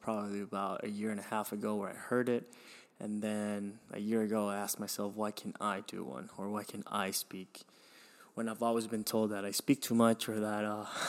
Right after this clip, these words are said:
<laughs> I'm actually a good speaker, whatever. Um,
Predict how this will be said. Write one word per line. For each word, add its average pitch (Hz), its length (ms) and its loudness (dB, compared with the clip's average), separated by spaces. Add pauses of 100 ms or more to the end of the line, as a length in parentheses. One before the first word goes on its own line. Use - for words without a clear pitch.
<laughs> - 0 -
I'm 123 300 4
actually 110 380 0
a - 20 0
good 107 180 0
speaker, 113 480 2 (640)
whatever. - 420 -2 (2250)
Um, 113 880 4